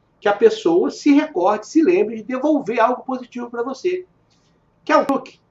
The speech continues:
Que não vai dar errado nunca. Que você sempre vai se manter feliz. Não tem expectativa sobre ninguém. Não crie expectativa sobre atitudes futuras de outra pessoa.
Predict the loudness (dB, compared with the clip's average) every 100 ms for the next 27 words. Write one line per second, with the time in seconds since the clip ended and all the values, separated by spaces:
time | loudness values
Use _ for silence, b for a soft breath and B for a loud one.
0 | _ _ _ _ _ _ _ _ _ -4
1 | -2 0 0 2 2 2 0 -2 -4 -4
2 | -8 -10 _ _ _ _ _ -10 -2 0
3 | 0 -4 -4 -4 -6 -4 -4 -2 -4 -4
4 | -8 -14 _ _ _ _ _ -4 -4 -4
5 | -4 -6 -4 -6 -4 -8 -2 -2 -2 -8
6 | _ _ _ _ _ _ _ _ _ _
7 | _ _ _ _ _ -6 -2 -2 -2 -2
8 | -4 -6 _ _ _ _ _ _ _ _
9 | _ -4 -4 -4 0 0 2 -2 -2 -6
10 | -6 -10 -10 -12 -16 _ _ _ _ _
11 | 0 0 0 -6 -8 -8 -8 -12 -8 -6
12 | 0 0 -2 -6 -10 -8 -8